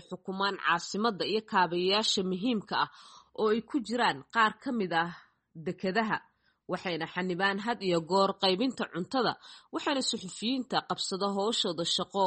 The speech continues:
maalin walbaba ay kala kulmaan khataro soo food saara. Khatartu kuma eko oo keliya cabsida suxufiyiinta Haiti. Asagoo si dirqiya uga badbaaday weerar hubeysan labadii kun iyo laba iyo labaatankii, Robertson Alfonso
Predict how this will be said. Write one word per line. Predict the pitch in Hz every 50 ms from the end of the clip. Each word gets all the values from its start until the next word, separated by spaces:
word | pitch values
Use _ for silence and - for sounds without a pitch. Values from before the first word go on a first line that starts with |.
| 180 175 175
maalin | 180 185 196 208 214 233 233
walbaba | 226 208 190 175 190 170 180 135
ay | 156 -
kala | - 220 247 269
kulmaan | - - 208 175 147 147 139 139 131 - - - - - _ _
khataro | 208 208 - - 226 233 247
soo | - - 202 185
food | 175 - 170 165 160 -
saara. | - - 151 147 160 170 170 - - _ _ _ _ _ _ - - - _
Khatartu | - 170 - - 208 196 - - 170
kuma | - - 190 226 -
eko | - 180 - - 226
oo | 147 180 175
keliya | - - 226 240 220 170 131 - - _
cabsida | - - 175 175 - - - 269 214 202
suxufiyiinta | - - 160 - 165 160 - - 208 214 190 - 190 -
Haiti. | 85 190 208 110 107 - - 160 - - _ _ _ _ _ _ _ _ _ _ _ _ _ _ _ _ _ -
Asagoo | 175 - - 226 208 -
si | - - 262
dirqiya | 214 208 220 202 - 208 190 170 127
uga | 175 214 233 208
badbaaday | 170 185 175 143 147 175 170 170 165 196 196
weerar | 196 202 214 226 220 208 190
hubeysan | 180 180 175 165 175 175 - - 226 208 196
labadii | 185 190 190 226 220 202 196 196
kun | - - 240 214 175
iyo | 185 180 175
laba | 185 196 240 233
iyo | - 202 190
labaatankii, | 185 180 180 175 175 175 - - 247 226 - - 170 - - 190 190
Robertson | 214 254 269 247 202 185 175 - - - - 214 196 190 190 185 190 185 196 -
Alfonso | - 185 180 - - 254 262 247 220 160 160